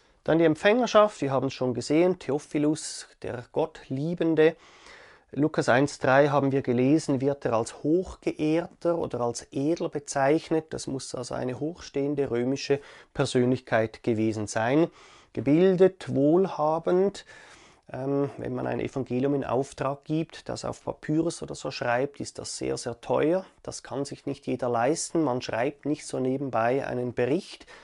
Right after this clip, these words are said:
Man hatte die Unterlagen gar nicht. Es könnte also gut sein, dass Theophilus das gesponsert hat, ähm, dass er dem Lukas den Auftrag gegeben hat, „Zeige mal, wie ist das Ganze überhaupt entstanden?“ Und von daher auch die Möglichkeit, die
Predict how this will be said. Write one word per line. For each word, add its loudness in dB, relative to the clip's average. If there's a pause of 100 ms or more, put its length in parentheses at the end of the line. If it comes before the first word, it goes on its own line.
(140)
Man -4
hatte -4
die -8
Unterlagen 0
gar 2
nicht. -2 (380)
Es -16
könnte 2
also 0
gut -6
sein, 2
dass -6
Theophilus 0 (240)
das -8
gesponsert 4
hat, -8 (760)
ähm, 0
dass -2
er -2
dem 0
Lukas -2
den -6
Auftrag 0
gegeben -2
hat, -4
„Zeige 0
mal, 0
wie -6
ist -6
das -8
Ganze -4
überhaupt -6
entstanden?“ -6 (460)
Und -4
von -2
daher 6
auch 6
die 2
Möglichkeit, 4
die 0